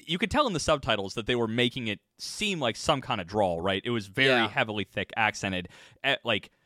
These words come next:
Speaker 1: you know, apostrophes and w-, missing G's everywhere. I, I get it.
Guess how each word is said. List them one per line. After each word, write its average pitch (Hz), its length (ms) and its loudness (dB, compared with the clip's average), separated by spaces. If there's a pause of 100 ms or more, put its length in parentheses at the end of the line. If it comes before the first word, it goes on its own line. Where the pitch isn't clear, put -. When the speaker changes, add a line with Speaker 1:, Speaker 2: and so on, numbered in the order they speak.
Speaker 1:
you 127 100 -2
know, 101 120 2
apostrophes 117 880 -2
and 98 420 -2
w-, 101 220 -14
missing 107 540 -2
G's 104 320 0
everywhere. 101 380 2 (300)
I, 123 160 2
I 127 80 6
get 127 220 4
it. 76 100 -10